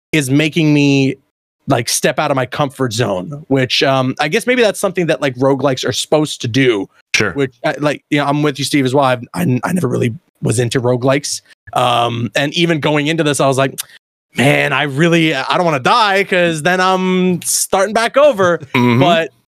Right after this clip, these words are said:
Speaker 1: they, they, they make it, they make it work so well, and they make it fit so perfectly too within the lore of these games.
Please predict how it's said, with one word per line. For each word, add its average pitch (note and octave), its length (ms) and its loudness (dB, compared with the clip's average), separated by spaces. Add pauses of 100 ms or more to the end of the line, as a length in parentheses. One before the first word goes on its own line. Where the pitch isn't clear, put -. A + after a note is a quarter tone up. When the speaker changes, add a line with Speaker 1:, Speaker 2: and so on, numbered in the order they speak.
(300)
Speaker 1:
they, F3+ 600 2 (160)
they, D3 220 -2
they D#3+ 140 0
make D#3+ 300 -2
it, C#3 260 0 (360)
they E3+ 80 -2
make D#3 200 -2
it B2+ 100 -8
work B2+ 440 -2
so D3 400 0
well, B2+ 640 2
and C3+ 120 0
they C#3 40 2
make C#3+ 180 0
it B2+ 80 -4
fit - 440 -4
so F3+ 260 0
perfectly C#3+ 580 -2
too C#3+ 220 0
within C#3 200 0
the B2 80 0
lore B2 540 2
of C#3 180 -2
these C#3+ 200 0
games. E3 520 -2